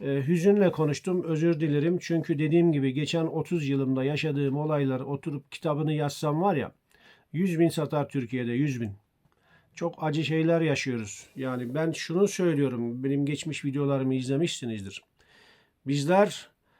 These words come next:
Allah için çalışan hocalar ve dava adamları olarak biz diyoruz ki bizimle dinsizler uğraşsın, imansızlar uğraşsın, kafirler, zalimler, şunlar bunlar uğraşsın ya.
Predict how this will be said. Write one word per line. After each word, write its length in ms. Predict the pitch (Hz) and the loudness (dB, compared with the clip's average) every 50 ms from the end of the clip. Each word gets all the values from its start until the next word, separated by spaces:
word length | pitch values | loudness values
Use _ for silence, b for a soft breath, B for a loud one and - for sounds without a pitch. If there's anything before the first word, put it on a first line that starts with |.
| _ _ _ _ _ _ _ _ _ _ _ - | _ _ _ _ _ _ _ _ _ _ _ -2
Allah 360 | 151 147 147 151 165 196 202 202 | 0 0 2 4 4 4 6 4
için 280 | 202 196 - 185 165 | 4 2 2 0 0
çalışan 520 | 165 - 156 156 160 170 - 156 156 147 135 | 0 0 0 2 2 2 2 2 0 0 0
hocalar 560 | 123 147 156 139 165 160 160 170 175 170 165 | 2 0 2 2 2 4 4 4 4 4 2
ve 180 | 160 151 135 | 2 0 0
dava 480 | 139 147 143 143 143 139 156 160 165 165 | 0 0 0 2 2 2 4 4 4 4
adamları 560 | 151 156 147 139 147 143 143 143 143 143 170 | 2 0 -2 0 0 2 2 2 2 0 0
olarak 340 | 190 196 180 160 139 131 107 - | 0 0 0 0 0 -2 -4 -4
biz 280 | 127 135 135 127 117 | -4 -2 -2 -2 -2
diyoruz 340 | 127 160 190 214 214 165 - | 0 0 0 0 0 -2 -6
ki 160 | - 139 120 | -6 -6 -6
bizimle 480 | 120 131 127 160 170 170 160 143 131 110 | -6 -6 -4 0 0 0 0 0 -2 -2
dinsizler 640 | 127 139 139 135 139 - 139 123 113 117 131 160 | 0 0 0 0 -2 -4 -8 -8 -6 -4 -4 -2
uğraşsın, 560 | 190 190 180 160 143 - - - - 117 107 - | 0 0 0 0 -2 -2 -4 -6 -8 -8 -8 -4
imansızlar 800 | 135 143 143 143 143 143 139 135 - 139 127 117 131 143 165 | -2 0 0 0 0 0 -2 -2 -4 -6 -6 -4 -2 -2 -2
uğraşsın, 540 | 185 185 180 165 147 135 - - 123 117 110 | 0 0 0 -2 -2 -4 -6 -6 -6 -6 -6
kafirler, 760 | - - 143 143 147 143 143 - 147 143 139 151 156 156 156 | -6 -6 -2 -2 -2 -2 -2 -4 -4 -2 -2 0 0 0 -2
zalimler, 680 | 131 120 143 139 139 143 139 143 147 147 147 160 160 151 | -2 -2 -2 0 0 0 2 2 2 2 2 0 0 -2
şunlar 480 | - - - 147 139 131 135 139 139 | -4 -4 -4 -2 0 0 0 0 -2
bunlar 300 | 135 135 139 131 127 139 | -2 -2 -2 -2 -2 -2
uğraşsın 440 | 160 196 208 208 180 151 - - 135 | 0 0 0 0 0 -2 -4 -6 -4
ya. 300 | 123 117 117 131 160 175 | -4 -4 -4 -4 -8 -10